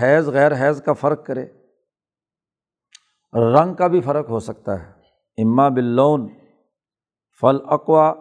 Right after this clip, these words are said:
کالاسود للحیض، کالا سیاہ خون جو ہے وہ حیض کا ہوتا ہے اور دوسرا جو ہے سرخ خون ہے تو وہ بیماری کا ہے۔ او بایامہ المعروفہ عندہا، یا تو رنگ کا فرق کر لیا جائے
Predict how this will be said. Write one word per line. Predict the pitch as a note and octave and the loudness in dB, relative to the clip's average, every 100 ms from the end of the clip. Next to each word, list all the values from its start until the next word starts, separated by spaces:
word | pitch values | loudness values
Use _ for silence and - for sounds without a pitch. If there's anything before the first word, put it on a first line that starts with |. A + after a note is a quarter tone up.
| - _ _ _ _ _ _ _ _ | -14 _ _ _ _ _ _ _ _
کالاسود | C#3+ C#3+ C#3 D3+ D3 D#3+ D3+ | 0 0 0 -4 0 -2 -2
للحیض، | C#3+ B2+ G#2+ B2+ B2+ A2+ - | -4 -6 -4 -4 -4 -8 -2
کالا | C3+ D3 D#3+ | 0 2 0
سیاہ | D#3+ D3 D#3 | -2 -2 -2
خون | D#3 D3 D3+ | -2 -8 -6
جو | C#3+ C#3+ | -4 -4
ہے | C#3 | -2
وہ | C#3+ C3+ | -2 -4
حیض | A2+ C3+ C3 | -2 -2 -2
کا | C#3 | -4
ہوتا | A2 - F2+ | -4 -6 -16
ہے | - _ _ _ _ _ _ _ _ _ _ _ _ _ - | -18 _ _ _ _ _ _ _ _ _ _ _ _ _ 2
اور | A#2 C3 C3 A2 - _ _ _ _ _ _ _ _ _ _ - | 4 4 2 -2 -16 _ _ _ _ _ _ _ _ _ _ -12
دوسرا | G#2+ D3 D3+ D#3+ | -2 -2 2 2
جو | D3+ C#3+ | 2 -2
ہے | B2 B2 - _ _ _ _ _ _ | -4 -8 -12 _ _ _ _ _ _
سرخ | D3+ E3 | 0 0
خون | - C3+ C#3+ | -2 -6 -6
ہے | B2+ | -8
تو | G#2 - _ _ _ G#2+ | -12 -20 _ _ _ -6
وہ | A2+ | -4
بیماری | G#2 G#2 A2 C3 | -2 -2 -2 -2
کا | C3 A#2+ | -6 -12
ہے۔ | - _ _ _ _ _ _ _ _ _ _ _ _ _ _ _ _ | -14 _ _ _ _ _ _ _ _ _ _ _ _ _ _ _ _
او | B2+ E3 | 4 4
بایامہ | D#3 D3+ C#3 D3+ D#3 E3 E3 | 4 2 2 2 2 0 -2
المعروفہ | D#3 C#3 C3+ D3+ C#3+ | 0 0 2 0 0
عندہا، | D#3 C3+ C3+ B2 A2+ | 0 -2 -4 -4 -4
یا | A2+ B2+ | -2 -4
تو | B2+ C3+ | -2 -2
رنگ | A2+ D#3 D#3+ | 0 -2 0
کا | E3+ | -2
فرق | D3+ D3+ - | -2 -6 -6
کر | C#3+ | -8
لیا | C#3 D3 | -4 -4
جائے | C3+ B2+ | -4 -8